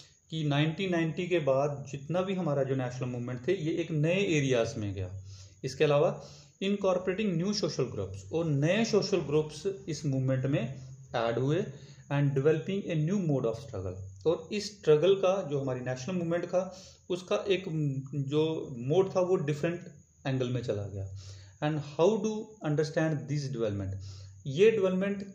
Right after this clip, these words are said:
किस तरह से हुई इसको हम understand करेंगे इसमें। And what implications did they have, और इनकी क्या implications रही वो भी हम इसमें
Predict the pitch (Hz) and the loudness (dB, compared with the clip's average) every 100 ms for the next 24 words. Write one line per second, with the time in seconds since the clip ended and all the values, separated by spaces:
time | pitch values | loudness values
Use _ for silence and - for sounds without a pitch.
0 | - 190 - 185 - 190 180 202 - - | -4 0 2 2 2 0 0 -4 -12 -20
1 | _ 139 135 175 143 160 160 139 131 127 | _ -6 -4 -2 0 -2 -4 -4 -2 0
2 | 143 143 147 147 151 147 - 175 - - | 2 2 2 2 0 -2 -4 -10 -10 -18
3 | - _ 151 139 143 196 196 180 165 170 | -20 _ 0 2 4 2 2 -2 -2 -2
4 | 170 165 - 165 - 135 127 110 101 98 | -2 -2 -2 -4 -4 -4 -2 -4 -4 -4
5 | - - - - - - 180 185 185 202 | -6 -8 -12 -16 -8 -2 0 0 0 0
6 | 180 170 196 190 180 180 156 160 147 147 | 4 4 4 0 -2 0 0 0 0 2
7 | 135 196 - - 123 139 139 131 127 - | 0 -2 -8 -8 -2 -2 -2 -4 -6 -6
8 | 170 | -6